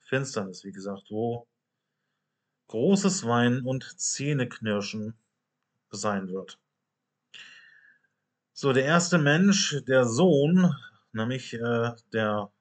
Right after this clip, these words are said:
Christus, der Prototyp, in dem die ganze, in Anführungsstrichen hier, der Prototyp, in dem die ganze Fülle des Vaters,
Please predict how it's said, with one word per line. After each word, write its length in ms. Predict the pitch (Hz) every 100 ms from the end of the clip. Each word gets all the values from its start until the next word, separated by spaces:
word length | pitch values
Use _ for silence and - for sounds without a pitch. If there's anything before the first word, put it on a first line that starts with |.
| _
Christus, 480 | - 175 - 143 160
der 80 | 113
Prototyp, 720 | - 165 170 113 - 160 - _ - - - -
in 160 | 117 113
dem 240 | 131 135
die 120 | 127
ganze, 600 | 117 135 156 - 147 143 127
in 80 |
Anführungsstrichen 580 | 127 127 131 - 135 -
hier, 180 | 123 123
der 160 | 113 113
Prototyp, 440 | 127 123 127 120
in 80 | 113
dem 160 | 120
die 80 | 123
ganze 380 | 117 143 147 147
Fülle 260 | - 139 127
des 160 | 120
Vaters, 640 | - 123 131 135 131 -